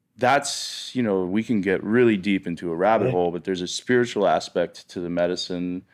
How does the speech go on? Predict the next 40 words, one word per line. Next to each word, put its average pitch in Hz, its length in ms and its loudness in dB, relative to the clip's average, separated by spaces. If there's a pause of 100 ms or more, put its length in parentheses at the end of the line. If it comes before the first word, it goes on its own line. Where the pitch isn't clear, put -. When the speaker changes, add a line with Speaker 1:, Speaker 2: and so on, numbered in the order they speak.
(260)
Speaker 1:
uh, 90 220 2
and, 90 280 -2
and 87 260 -6
it's - 300 -4
completely 120 520 0
changed 98 300 -4
my 85 120 -2
life 78 260 -2
the 82 80 -8
last 73 260 -2
two 101 100 -4
and 87 100 -2
a - 20 -2
half 82 200 -4
years, 85 260 -4
my 85 100 -4
perspective, 92 800 -2 (360)
not 98 200 2
only 107 280 4
on 110 220 2
myself, 95 640 2
but 82 140 -4 (140)
of 92 180 -2
the 92 100 -6
world, 90 500 -2
right? 87 220 -2
I, 87 300 -2
I, 85 380 -2 (420)
I 90 60 -8
don't 104 240 -2
stress - 720 -2
about 101 280 0
the 101 80 -12
same 101 280 -2
things 98 340 -4
anymore. 90 440 0
I 87 60 0
don't 87 300 -6
worry 101 400 2
about, 87 400 0